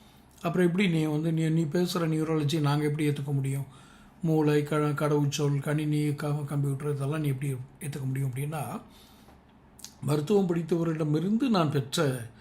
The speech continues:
அறிவு. என்னுடைய அன்றாட வாழ்க்கையில் என்னோட வயது ஐம்பத்தி மூணு கடந்துருச்சு. So, இந்த ஐம்பத்தி மூணு வயசுல நான் கற்றுக்கிட்ட என்னுடைய வாழ்க்கை பாடங்கள், அதை வந்து கம்ப்யூட்டரோட பொருத்தி பார்த்து,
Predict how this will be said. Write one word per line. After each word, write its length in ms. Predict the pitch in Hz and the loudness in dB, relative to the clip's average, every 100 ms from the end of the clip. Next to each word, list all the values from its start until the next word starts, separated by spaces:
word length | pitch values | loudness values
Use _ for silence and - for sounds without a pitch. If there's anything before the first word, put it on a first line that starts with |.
| - - - - | -20 -20 -20 -4
அறிவு. 360 | 143 143 135 - - - - - - - - - - - - - - - - - - | 0 0 -2 -8 -20 -20 -20 -20 -20 -20 -20 -20 -20 -20 -20 -20 -20 -20 -20 -20 -2
என்னுடைய 380 | 165 165 160 147 | 2 4 4 4
அன்றாட 420 | 160 165 180 196 | 4 4 4 4
வாழ்க்கையில் 720 | 165 151 156 175 180 208 - - - - - - | 4 2 2 0 0 0 -6 -14 -20 -20 -20 -12
என்னோட 300 | 175 156 147 | -6 -2 2
வயது 360 | 143 143 165 185 151 | 4 4 4 2 2
ஐம்பத்தி 580 | 143 151 156 170 151 | 2 0 0 0 0
மூணு 180 | 147 139 | 2 2
கடந்துருச்சு. 880 | 131 - 135 147 143 117 - 214 - - - - - - - - | 0 -2 -4 -2 -2 -2 -4 -6 -8 -20 -20 -20 -20 -20 -20 -12
So, 180 | - 185 | -2 0
இந்த 220 | 160 147 | 2 2
ஐம்பத்தி 360 | 160 226 220 262 | 2 0 0 2
மூணு 320 | 220 208 170 | 4 4 4
வயசுல 380 | 165 165 220 180 | 2 0 0 2
நான் 280 | 147 175 185 | 2 2 0
கற்றுக்கிட்ட 440 | 147 147 180 165 | -4 -4 -6 -2
என்னுடைய 340 | 156 147 143 | 0 0 0
வாழ்க்கை 320 | 131 135 135 147 | -2 -2 -2 -4
பாடங்கள், 520 | 147 139 135 143 214 - - | -4 -2 -2 -2 -6 -12 -12
அதை 300 | 147 160 214 | -6 0 2
வந்து 260 | 180 190 254 | 2 -2 -4
கம்ப்யூட்டரோட 680 | - 180 208 208 220 214 | -2 0 0 2 4 4
பொருத்தி 440 | 196 156 160 185 180 | 2 -2 -4 -4 -4
பார்த்து, 540 | 165 139 139 294 311 | -2 -4 -2 -6 -6